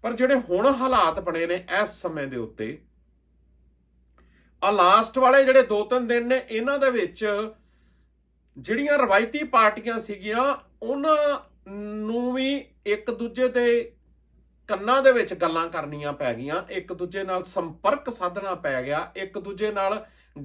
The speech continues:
ਗੱਲਬਾਤ ਕਰਨੀ ਪੈ ਗਈ ਕਿ ਇਹ ਬਣ ਕੀ ਰਿਹਾ, ਹੋ ਕੀ ਰਿਹਾ ਹੈਗਾ, ਸਮਾਂ ਕਿੱਧਰ ਨੂੰ ਬਦਲ ਰਿਹਾ। ਕਿਉਂਕਿ ਪੰਜਾਬ ਦੇ ਲੋਕ ਜਿਹੜੇ ਨੇ,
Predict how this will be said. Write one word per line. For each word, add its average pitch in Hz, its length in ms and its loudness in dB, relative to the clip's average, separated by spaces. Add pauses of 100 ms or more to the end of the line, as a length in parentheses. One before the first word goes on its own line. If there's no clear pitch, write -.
ਗੱਲਬਾਤ 220 460 6
ਕਰਨੀ 175 420 0
ਪੈ 156 200 -2
ਗਈ 143 260 -8 (560)
ਕਿ 240 260 -4
ਇਹ 247 160 2
ਬਣ 175 440 -2
ਕੀ 196 280 -10
ਰਿਹਾ, 175 340 2
ਹੋ 175 360 2
ਕੀ 180 260 -6
ਰਿਹਾ 156 260 -2
ਹੈਗਾ, 139 420 -4
ਸਮਾਂ 190 440 0
ਕਿੱਧਰ 156 340 -4
ਨੂੰ 147 140 -10
ਬਦਲ 104 240 -8
ਰਿਹਾ। 104 220 -12 (720)
ਕਿਉਂਕਿ 311 320 -2
ਪੰਜਾਬ 220 680 4
ਦੇ 277 180 6
ਲੋਕ 226 560 -2 (640)
ਜਿਹੜੇ 214 300 -2
ਨੇ, 240 300 0